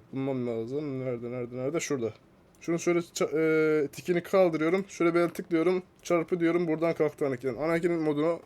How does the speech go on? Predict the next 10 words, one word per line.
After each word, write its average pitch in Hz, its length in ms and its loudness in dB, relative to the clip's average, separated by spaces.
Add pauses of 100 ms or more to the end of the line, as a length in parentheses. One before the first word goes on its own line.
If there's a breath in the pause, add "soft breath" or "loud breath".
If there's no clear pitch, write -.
şu 151 160 0
anda 151 160 2
kaldırmış 139 440 2
olduk. 120 200 0 (380 loud breath)
Şu 180 180 4
anda 180 140 6
girersem 196 480 4 (160)
sadece 180 320 4
sesi 165 240 2
olacak. 156 420 2